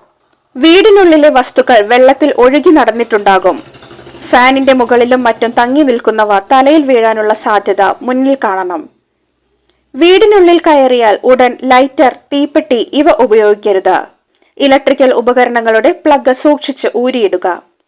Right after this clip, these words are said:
വീടിന്റെ മേൽക്കൂരകളും ഭിത്തികളും ബലഹീനമല്ലെന്നും വിള്ളലുകളില്ലെന്നും ഉറപ്പാക്കുക.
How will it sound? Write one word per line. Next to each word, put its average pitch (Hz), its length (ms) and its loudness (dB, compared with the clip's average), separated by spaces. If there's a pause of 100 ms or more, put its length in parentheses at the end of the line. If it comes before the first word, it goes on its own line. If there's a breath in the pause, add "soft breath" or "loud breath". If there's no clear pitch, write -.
(160)
വീടിന്റെ 370 500 4
മേൽക്കൂരകളും 285 920 2
ഭിത്തികളും 240 600 0
ബലഹീനമല്ലെന്നും 240 1000 0 (280 soft breath)
വിള്ളലുകളില്ലെന്നും 269 920 0
ഉറപ്പാക്കുക. 202 840 -4